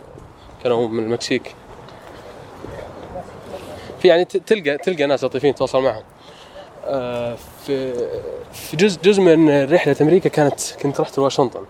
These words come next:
حلو؟ واشنطن مدينة عمل، مدينة باردة جدًا. يعني أكثر شيء ممتع ممكن تروح له،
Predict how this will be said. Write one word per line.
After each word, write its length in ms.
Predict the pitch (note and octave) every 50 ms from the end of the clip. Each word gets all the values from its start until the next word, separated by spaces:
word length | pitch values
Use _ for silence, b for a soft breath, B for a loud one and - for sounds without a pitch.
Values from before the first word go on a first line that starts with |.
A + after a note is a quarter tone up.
| - - -
حلو؟ 220 | A#2+ B2+ D3+ D#3 - - - B B B B B B -
واشنطن 300 | C3 C3+ F#3+ G3 F3 D3
مدينة 360 | C#3 C3+ C3+ C#3+ D#3 C#3 B2+ -
عمل، 260 | B2+ B2+ A#2+ G#2+ G2 - - - - - -
مدينة 300 | C3 B2+ C3+ C#3+ C#3 C#3 -
باردة 420 | - C#3+ C3+ C3 A2+ G#2+ - A#2+ A2+
جدًا. 380 | - C3 - - - A#2 G2 G#2+
يعني 240 | G#2 G#2 G#2+ A#2 A#2 - B B B B B B B B B
أكثر 240 | B D3 - - D#3+
شيء 180 | C#3 - D#3+ C#3+
ممتع 300 | D3+ D#3 D3 - C#3+ B2
ممكن 240 | C3 C3+ C#3 - - -
تروح 220 | - D3 D3 C#3
له، 100 | C3+ D3+